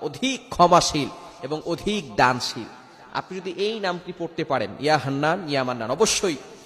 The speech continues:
দোয়া করবেন, যখন দোয়া করার শুরুতে আপনি স-, সর্বনিম্ন হলেও তিনবার এই দোয়াটি পড়বেন,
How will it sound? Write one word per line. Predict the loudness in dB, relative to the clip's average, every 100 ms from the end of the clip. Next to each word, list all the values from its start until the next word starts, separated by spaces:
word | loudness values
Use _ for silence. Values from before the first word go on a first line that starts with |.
| -10
দোয়া | 2 4 4
করবেন, | 2 -2 0
যখন | 2 2 0 4
দোয়া | 6 6
করার | 4 -2
শুরুতে | -2 -4 -4 -4 -8 -12 -20 -8
আপনি | -8 -6 -8
স-, | -8 -14 -18 -20 -14 -8
সর্বনিম্ন | -6 -6 -6 -2
হলেও | 0 0
তিনবার | -2 -2 -4 2 4
এই | 4
দোয়াটি | 2 0 0 -4
পড়বেন, | -8 -8